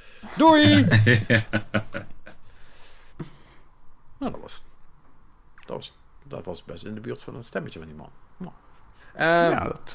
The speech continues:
Speaker 3: eh,
Speaker 1: is
Speaker 3: dat doe je goed.
Speaker 1: niet, niet onaardig, al zeg ik het zelf. Eh, dat even terzijde. Heb je nog iets anders gespeeld?
Speaker 3: Eh, ja, een klein beetje Assassin's Creed Mirage. Dat is, eh,
Speaker 1: Same old,
Speaker 3: dat is
Speaker 1: same old.
Speaker 3: oké.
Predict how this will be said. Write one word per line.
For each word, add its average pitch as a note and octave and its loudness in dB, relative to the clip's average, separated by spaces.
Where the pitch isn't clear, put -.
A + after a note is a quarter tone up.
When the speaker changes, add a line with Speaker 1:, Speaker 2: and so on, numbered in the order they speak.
Speaker 3:
eh, - -10
Speaker 1:
is - -10
Speaker 3:
dat C#3+ 2
doe B2 2
je G#2+ -2
goed. F#3+ 2
Speaker 1:
niet, A#3 2
niet D4 2
onaardig, F#3+ 0
al G2+ -8
zeg F#2+ 0
ik F2+ -4
het F2+ -10
zelf. D#2+ -4
Eh, E3+ 4
dat G#3 6
even G3+ 6
terzijde. F3+ 2
Heb F3 4
je G#3+ 4
nog F#3+ 4
iets D#3+ 0
anders B2 0
gespeeld? E2 -12
Speaker 3:
Eh, F3 4
ja, C#3+ 8
een C#3 6
klein C3+ 4
beetje A#2+ 4
Assassin's - 2
Creed - -2
Mirage. A#2 -2
Dat A2+ -8
is, - -8
eh, A2 -2
Speaker 1:
Same A#2 0
old, A2+ -2
Speaker 3:
dat C3+ 0
is C#3+ 2
Speaker 1:
same A2+ 2
old. - -6
Speaker 3:
oké. A2+ -6